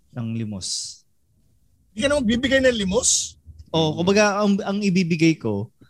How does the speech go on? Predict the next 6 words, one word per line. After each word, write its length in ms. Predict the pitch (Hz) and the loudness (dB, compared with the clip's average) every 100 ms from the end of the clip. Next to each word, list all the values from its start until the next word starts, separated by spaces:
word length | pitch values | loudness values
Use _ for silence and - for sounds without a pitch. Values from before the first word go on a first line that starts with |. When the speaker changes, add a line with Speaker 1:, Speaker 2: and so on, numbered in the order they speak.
| _ _ | _ _
Speaker 1:
ay, 260 | 135 127 131 131 127 127 127 123 | 0 2 2 0 0 -2 -2 -4
tawag 280 | 120 104 98 101 | -4 -4 -2 -4
doon, 180 | 104 107 104 - | -4 -6 -14 -20
um, 960 | - 117 107 104 104 101 101 98 98 95 95 101 _ | -10 -6 -4 -6 -6 -8 -8 -8 -8 -10 -12 -16 _
Speaker 3:
Pagkain. 80 | - | -8
Speaker 1:
pagkain, 440 | 113 - 104 92 | -4 -2 -2 -2